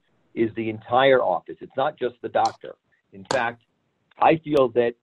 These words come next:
that hygienists need to, not just need to, the, the hygienists are, are typically like sponges. They love learning about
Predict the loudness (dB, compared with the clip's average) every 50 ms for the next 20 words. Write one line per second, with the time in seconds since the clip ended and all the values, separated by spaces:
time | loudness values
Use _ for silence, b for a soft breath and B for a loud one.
0 | _ -10 -4 -2 -2 -2 -2 -4 _ -4 -4 -4 -4 -4 -4 -4 -4 -2 -2 -6
1 | -10 -12 _ -14 -12 -10 -10 -10 -10 -14 _ -2 0 2 2 0 -2 -6 _ _
2 | _ _ _ _ _ _ _ _ _ _ _ _ _ _ -20 -20 -18 -20 -20 -20
3 | -20 -20 -8 2 4 6 6 6 6 6 4 8 8 8 8 8 8 6 6 6
4 | 2 _ _ 4 6 6 6 4 2 0 2 6 6 6 6 6 6 6 6 4
5 | 2 0 -4 -6 -6 -6 _ _ _ 0 2 2 2 2 -2 -6 _ _ _ _
6 | _ -4 -4 -4 -4 -6 -6 -6 0 0 0 0 0 -6 _ _ 2 2 2 2
7 | -2 -10 -12 -10 -6 -8 -6 -6 -6 0 2 4 6 6 4 2 0 _ _ _
8 | _ _ _ -4 -2 -2 -2 -2 -4 -6 -4 -4 -4 0 2 6 6 6 6 4
9 | 0